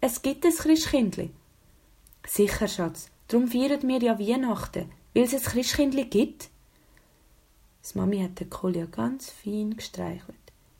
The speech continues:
In der Stube hat der Papi schon wieder einen riesen Mais gemacht, als ob er etwas würde zügeln. Der Kolja hat seinen Teddy ganz fest gehabt. "Der Gabor hat gelogen.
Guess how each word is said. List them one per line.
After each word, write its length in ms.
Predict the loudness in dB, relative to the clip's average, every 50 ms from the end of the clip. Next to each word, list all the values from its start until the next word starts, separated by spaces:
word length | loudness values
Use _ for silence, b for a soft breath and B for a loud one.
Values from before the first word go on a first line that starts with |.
| -10 -8
In 100 | -8 -8
der 80 | -6 -8
Stube 420 | -10 -4 -2 -4 -2 -2 -4 -4
hat 220 | -4 -8 -8 -12
der 60 | -16 -12
Papi 400 | -8 -10 -10 -10 -10 -12 -12 -12
schon 260 | -10 -8 -8 -4 -4
wieder 220 | -4 -4 -4 -6
einen 220 | -6 -4 -6 -6 -6
riesen 580 | -6 -4 -2 -2 -2 -4 -6 -6 -4 -4 -4
Mais 360 | -2 -4 -4 -4 -6 -8 -10
gemacht, 400 | -16 -12 -12 -12 -12 -14 -20 -20 b b b b b b b b b b
als 260 | -2 -2 -2 -2 -2
ob 180 | -2 -2 0 0
er 100 | -2 -2
etwas 400 | -2 -4 -4 -8 -10 -10 -8 -6
würde 180 | -8 -8 -6
zügeln. 440 | -10 -8 -8 -8 -6 -6 -8 -10 -10 -14 _ _ _ _ _ _ _ _ _ _ _ _ _ _ _ _ _ _ -20 -20 _ -12
Der 100 | -12 -12
Kolja 420 | -8 -4 -2 -2 0 0 0 0
hat 160 | -2 -4 -6
seinen 200 | -8 -8 -8 -8
Teddy 260 | -8 -10 -10 -10 -12
ganz 400 | -10 -6 -4 -4 -4 -4 -8 -14
fest 400 | -12 -10 -8 -8 -8 -10 -12 -14
gehabt. 420 | -14 -14 -14 -14 -14 -18 -18 -20 -20 b b b b b b b b b b b b b b b
"Der 100 | -2 2
Gabor 380 | 4 6 4 6 6 4 2 2
hat 180 | 0 -2 0
gelogen. 400 | 2 4 4 4 4 2 -2 -2